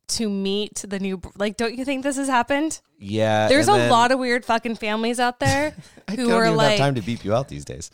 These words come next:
Speaker 1: Well, it's just
Speaker 2: Um,
Speaker 1: 'cause I'm just so not that person. It's weird to me, but they're way better people than me,
Speaker 2: Right. Have you seen,
Speaker 1: obviously.
Speaker 2: like, the, uh, there was, I don't know if it's still a thing, but there's, like, the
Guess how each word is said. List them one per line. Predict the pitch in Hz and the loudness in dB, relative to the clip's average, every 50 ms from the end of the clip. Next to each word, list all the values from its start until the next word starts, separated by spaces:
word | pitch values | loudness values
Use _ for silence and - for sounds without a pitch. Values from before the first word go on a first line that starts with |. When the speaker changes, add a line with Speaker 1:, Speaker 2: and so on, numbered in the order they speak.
| - - - 214 | -20 -12 -4 0
Speaker 1:
Well, | 285 311 302 | 2 4 4
it's | 294 - 302 - - | 4 2 0 -2 -4
just | - 311 - - - - - _ _ _ _ _ _ _ _ _ _ _ _ _ _ - | -6 -6 -8 -8 -10 -14 -18 _ _ _ _ _ _ _ _ _ _ _ _ _ _ -8
Speaker 2:
Um, | - 113 117 - | -4 -2 0 0
Speaker 1:
'cause | 262 247 | 2 2
I'm | 269 277 294 233 | 2 2 2 0
just | 277 - - | -2 -2 -2
so | - 269 233 | 0 0 0
not | 233 233 226 214 | 0 0 -2 -2
that | - 208 190 - | -2 -4 -4 -4
person. | - 202 190 - - | -6 -8 -8 -8 -8
It's | 202 220 220 | -10 -10 -8
weird | 226 233 240 247 - | -4 -4 -4 -4 -4
to | - - 220 | -6 -8 -6
me, | 202 196 185 165 - - - _ _ _ _ _ - | -6 -8 -8 -10 -12 -14 -18 _ _ _ _ _ -6
but | 220 220 202 - 208 | -6 -6 -6 -4 -2
they're | 208 233 226 220 220 | 0 2 2 2 0
way | 208 190 220 214 208 | 0 -2 -2 -2 -2
better | 202 185 208 202 196 190 180 _ _ _ - | 0 -2 -2 -2 -4 -6 -8 _ _ _ -18
people | - 214 180 - 180 170 | -16 -14 -12 -12 -10 -12
than | 170 175 160 156 - | -12 -12 -16 -16 -16
me, | - - - 85 - | -18 -18 -18 -16 -12
Speaker 2:
Right. | 90 92 90 87 85 85 85 90 | -8 -4 -2 -2 -2 -2 -4 -4
Have | 104 107 107 | -6 -6 -4
you | 113 113 | -4 -4
seen, | - - 117 113 | -4 -4 -4 -4
Speaker 1:
obviously. | 110 | -4
Speaker 2:
like, | 107 104 101 95 - - - | -2 -2 -2 -4 -6 -10 -12
the, | 90 92 92 90 90 90 87 | -10 -8 -8 -6 -6 -4 -4
uh, | 85 82 82 82 80 80 78 69 - | -2 -2 -2 -2 -2 -4 -4 -8 -10
there | - 69 92 92 90 | -10 -8 -8 -6 -6
was, | 87 87 85 82 - - - - - | -6 -6 -8 -8 -8 -8 -8 -8 -6
I | - 104 | -6 -4
don't | 110 110 | -4 -4
know | 104 101 | -2 -4
if | 92 - | -4 -4
it's | 92 85 | -6 -8
still | - - - 92 90 87 | -8 -8 -6 -6 -6 -6
a | 80 | -6
thing, | - _ - 82 87 87 85 | -8 _ -10 -10 -10 -10 -10
but | 76 76 | -10 -10
there's, | - 87 87 87 80 - | -8 -8 -8 -8 -8 -8
like, | 87 85 85 - - | -8 -8 -8 -10 -12
the | - 73 82 85 85 82 82 82 80 73 | -16 -14 -12 -10 -10 -10 -10 -10 -12 -12